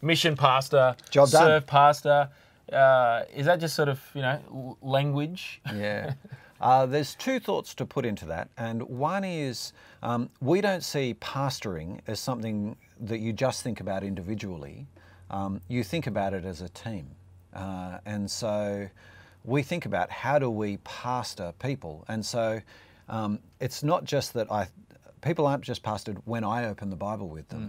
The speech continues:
Speaker 1: Mm.
Speaker 2: but when the Bible is opened with them and I play a part in that. And so thinking about Sundays, all of our different teams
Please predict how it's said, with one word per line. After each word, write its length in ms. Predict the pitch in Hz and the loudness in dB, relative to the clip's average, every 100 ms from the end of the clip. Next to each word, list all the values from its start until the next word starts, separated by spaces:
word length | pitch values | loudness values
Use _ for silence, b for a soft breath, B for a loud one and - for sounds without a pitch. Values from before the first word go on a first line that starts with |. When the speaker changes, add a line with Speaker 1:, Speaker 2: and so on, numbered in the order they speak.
| 120 | -12
Speaker 1:
Mm. 40 | - b b _ | -18 b b _
Speaker 2:
but 120 | 113 | -4
when 140 | 98 113 | -4 -4
the 80 | 101 | -2
Bible 360 | 113 127 123 | -2 -2 -4
is 120 | 101 | -4
opened 340 | 101 98 101 87 | -4 -6 -8 -8
with 180 | 98 117 | -6 -6
them 240 | - 80 87 | -6 -12 -10
and 480 | 113 120 82 82 113 - - | -8 -8 -8 -10 -14 -14 -10
I 120 | 107 | -8
play 260 | - 92 87 | -8 -10 -10
a 40 | |
part 240 | - 131 | -8 -10
in 120 | 117 76 | -10 -12
that. 160 | - _ _ _ - | -18 _ _ _ -8
And 160 | 120 113 | -6 -4
so 240 | 139 127 | -4 -4
thinking 360 | - 190 143 123 | -4 -8 -6 -6
about 280 | 101 90 - | -4 -6 -4
Sundays, 800 | - 127 127 98 76 80 135 - B B B B | -4 -4 -4 -4 -8 -12 -14 -18 B B B B
all 220 | - 220 | -2 0
of 120 | 247 127 | 0 0
our 100 | 95 | 0
different 340 | 131 - 92 | -4 -8 -10
teams 640 | - 143 90 69 117 - | -8 -8 -8 -10 -14 -16